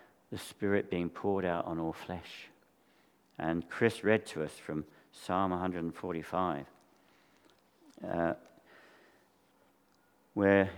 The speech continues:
he read, "I will extol you, my God and King, and bless your name forever and ever. Every day I will bless you and praise your name forever and ever. Great is the Lord and greatly to be praised."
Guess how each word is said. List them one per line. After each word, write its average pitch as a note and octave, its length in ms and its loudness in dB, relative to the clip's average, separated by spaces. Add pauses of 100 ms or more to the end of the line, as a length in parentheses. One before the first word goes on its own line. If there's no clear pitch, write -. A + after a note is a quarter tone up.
(240)
he F#2+ 180 0
read, G#2 240 4
"I F#2+ 160 6
will F#2+ 160 2
extol - 540 0
you, G2 100 4
my F#2 220 2
God G#2 320 0
and F2 180 -2
King, F2+ 420 -2
and E2 260 -4
bless G#2 360 -2
your F#2 140 0
name F#2+ 300 -2
forever G2 520 -4
and D#2+ 140 -6
ever. F2+ 320 -2 (1000)
Every G#2 420 0
day G2 300 2
I D#2+ 220 -2
will E2+ 200 -2
bless - 460 -6
you E2+ 160 -2
and D#2 200 -4
praise F#2+ 500 -4
your F2 220 -2
name E2+ 640 -2 (400)
forever F2+ 760 -4
and D#2 200 -6
ever. D#2+ 320 -4
Great F#2 480 -2
is E2 160 -6
the E2 160 -8
Lord F#2 440 -2
and D2 300 -6
greatly F2+ 400 -4
to - 100 -18
be D#2+ 120 -6
praised." F2+ 420 -6